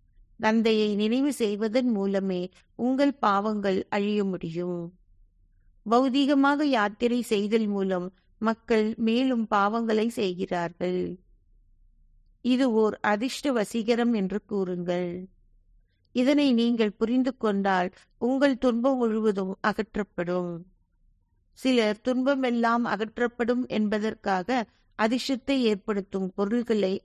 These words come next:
அணி-, அணுகின்றார்கள். அச்சம். நல்லது. இனிமையிலும் இனிமையான அன்பிற்கு உரிய எப்போதோ தொலைந்து இப்போது கண்டுபிடிக்கப்பட்டிருக்கும் குழந்தைகளுக்கு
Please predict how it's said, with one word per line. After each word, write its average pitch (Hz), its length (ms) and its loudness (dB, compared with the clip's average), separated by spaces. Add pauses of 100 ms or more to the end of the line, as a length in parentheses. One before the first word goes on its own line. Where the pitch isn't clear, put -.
அணி-, 208 300 0 (160)
அணுகின்றார்கள். 185 1000 -4 (1700)
அச்சம். 254 440 2 (1200)
நல்லது. 196 640 2 (1500)
இனிமையிலும் 214 680 0
இனிமையான 214 960 0
அன்பிற்கு 240 680 -2
உரிய 202 560 0
எப்போதோ 262 540 -2
தொலைந்து 208 600 0 (320)
இப்போது 269 580 0
கண்டுபிடிக்கப்பட்டிருக்கும் 240 1300 0
குழந்தைகளுக்கு 202 960 -2